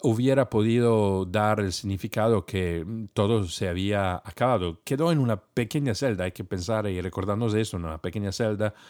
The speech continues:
eh, durante casi treinta años, mm, si no me acuerdo mal, como veintisiete años.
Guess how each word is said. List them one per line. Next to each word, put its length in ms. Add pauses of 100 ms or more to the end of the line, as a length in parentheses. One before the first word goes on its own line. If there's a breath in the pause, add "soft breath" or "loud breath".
(440 loud breath)
eh, 400
durante 600
casi 280
treinta 300
años, 260
mm, 260
si 160
no 120
me 80
acuerdo 300
mal, 180
como 220
veintisiete 560
años. 300